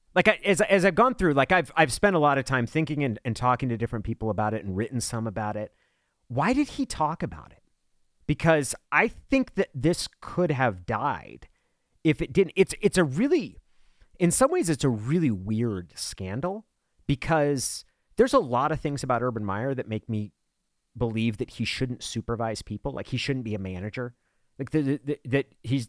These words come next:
that's, that's not something he should be trusted to do. But this actually isn't, this is more like a personally embar-, like, I could, I could get how his wife is mad <laughs> or is ready to, like, "Urban, you're, you're not staying in this house this week." Or,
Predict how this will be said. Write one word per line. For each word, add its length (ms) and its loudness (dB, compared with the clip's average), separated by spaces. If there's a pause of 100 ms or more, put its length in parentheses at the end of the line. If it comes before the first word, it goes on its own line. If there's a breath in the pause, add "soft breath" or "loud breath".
that's, 360 2
that's 280 2
not 220 2
something 320 -2
he 100 -2
should 180 -6
be 80 -8
trusted 480 -6
to 80 -8
do. 300 -2 (300 soft breath)
But 160 2
this 180 0
actually 600 0 (100)
isn't, 300 0 (160)
this 280 0
is 140 2
more 180 4
like 160 2
a 80 -2
personally 680 -4
embar-, 280 -6 (300 loud breath)
like, 140 -10 (280)
I 140 8
could, 280 -8
I 120 6
could 120 -10
get 200 0
how 140 -4
his 100 -12
wife 400 -10
is 140 -18
mad 580 -10
<laughs> 100 -20
or 160 0 (160)
is 180 -6
ready 260 2
to, 100 0
like, 260 -4
"Urban, 340 4 (280 soft breath)
you're, 240 4
you're 180 4
not 220 2
staying 320 2
in 80 0
this 160 -4
house 280 -6
this 240 -12
week." 260 -8
Or, 300 2